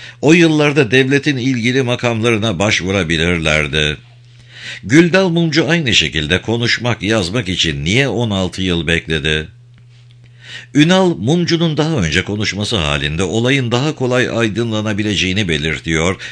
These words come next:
ve Yeşil'in Mumcuları ziyaretine aktarıyordu. Ünal yazısının sonunda şunları vurguluyordu. "Yeşil'in Uğur Mumcu'nun evine gitmesi normal değil.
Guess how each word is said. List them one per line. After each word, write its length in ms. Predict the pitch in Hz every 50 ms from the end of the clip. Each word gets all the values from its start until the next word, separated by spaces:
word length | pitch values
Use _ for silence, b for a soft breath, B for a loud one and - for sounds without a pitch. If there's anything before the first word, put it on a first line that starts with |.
| B -
ve 100 | 117 139
Yeşil'in 500 | 131 131 143 135 - 143 139 151 143 123
Mumcuları 600 | 113 120 135 135 120 104 135 127 120 123 131 120
ziyaretine 560 | 82 104 113 110 107 104 101 - 104 98 98
aktarıyordu. 920 | 85 82 78 - 82 82 76 80 78 78 78 78 73 69 78 76 76 73 - B B B B B B B B B B B B
Ünal 340 | 139 147 165 185 190 180 170
yazısının 520 | 147 156 156 139 156 143 - 156 160 180
sonunda 420 | 170 - 143 135 147 151 143 143 139
şunları 400 | - - 123 120 107 107 107 110
vurguluyordu. 1000 | 90 85 85 80 76 76 78 76 78 71 71 71 71 67 67 71 67 65 60 B B B B B B B B B
"Yeşil'in 480 | 82 123 143 135 - 165 175 175 170
Uğur 300 | 151 123 143 139 156 156
Mumcu'nun 460 | 135 131 139 139 123 135 139 143 143
evine 340 | 123 120 123 113 123 127 127
gitmesi 480 | 117 117 113 - - 107 107 104 110 92
normal 420 | 95 95 90 82 85 92 90 80
değil. 260 | 80 78 71 69 67